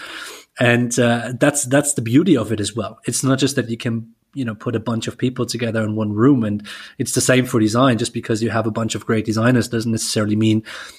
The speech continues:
uh, you know, a great product comes out of it. It's more about, you know, how, how can this all fit together? And rather than just,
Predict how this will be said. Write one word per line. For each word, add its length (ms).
uh, 260
you 120
know, 120
a 40
great 240
product 300
comes 200
out 160
of 120
it. 100
It's 200
more 160
about, 360
you 80
know, 120
how, 420
how 200
can 200
this 180
all 120
fit 280
together? 540
And 640
rather 320
than 200
just, 400